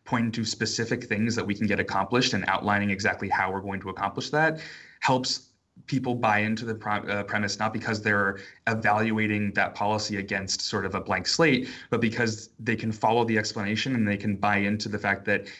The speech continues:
each step along the way feels achievable. So that's pointed to things like infrastructure investments, democracy reform that we've done here in Washington State,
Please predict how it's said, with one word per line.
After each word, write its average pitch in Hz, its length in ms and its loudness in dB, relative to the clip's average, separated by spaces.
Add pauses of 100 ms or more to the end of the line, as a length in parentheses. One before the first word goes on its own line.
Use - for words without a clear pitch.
(140)
each 110 140 0
step - 300 0
along 101 240 0
the 95 60 -4
way 98 240 0
feels 107 260 -4
achievable. 90 540 -8
So - 160 -2
that's 120 320 2 (260)
pointed 113 260 4
to 110 60 -2
things 107 180 0
like 98 160 -6
infrastructure 160 460 0
investments, 123 580 -2
democracy 120 500 -2
reform 117 380 -2
that 107 80 -2
we've 113 160 -2
done 110 180 0
here 110 140 0
in 107 80 2
Washington 107 320 0
State, 104 400 0